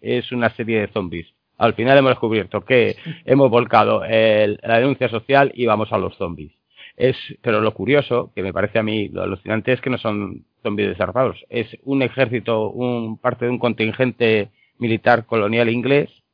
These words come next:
que cuidaba esa zona y que ha sido ahí sepultado y vi-, vigilado durante siglos para que no salgan.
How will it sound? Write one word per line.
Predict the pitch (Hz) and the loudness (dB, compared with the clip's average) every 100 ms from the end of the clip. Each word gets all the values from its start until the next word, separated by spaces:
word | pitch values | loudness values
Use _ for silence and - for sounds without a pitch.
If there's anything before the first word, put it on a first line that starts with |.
| _ | _
que | - | -10
cuidaba | 110 117 110 110 | -4 0 0 0
esa | 113 | -2
zona | - 143 160 - _ _ _ _ - | 0 0 0 -4 _ _ _ _ -12
y | 135 | -4
que | 117 110 110 107 | 0 2 2 2
ha | 107 - | 0 0
sido | 123 113 | -2 2
ahí | 110 113 113 113 104 - | 2 2 2 0 -2 -8
sepultado | 104 92 87 113 123 156 - _ _ - | -8 -8 0 2 4 2 -2 _ _ -8
y | 117 | -4
vi-, | 104 104 101 | -2 -2 -4
vigilado | 98 - 104 113 | -6 -2 0 2
durante | 113 95 87 92 | 0 -2 -6 -10
siglos | - 104 85 82 - - - | -8 -6 -6 -10 -12 -20 -2
para | 113 113 123 | 2 4 2
que | 104 | -2
no | 95 | -4
salgan. | - 82 78 | -6 -6 -6